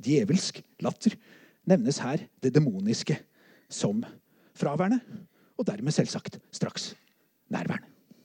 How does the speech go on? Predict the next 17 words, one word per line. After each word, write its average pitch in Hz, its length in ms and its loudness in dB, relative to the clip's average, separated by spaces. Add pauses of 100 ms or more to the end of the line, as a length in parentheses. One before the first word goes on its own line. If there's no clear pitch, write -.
(1300)
Eh, 180 320 4
slutten 196 400 6
av 160 160 6
teksten 214 320 6
handler 151 340 6
om 143 140 -2
noe 180 160 4
annet 127 260 -2
enn 151 120 4
religiøs 147 340 4
sammensmelting 131 640 4 (420)
med 135 260 4
den 139 140 2
høyere 117 380 4
og 143 100 8
rene 202 240 2
harmoni. 233 320 2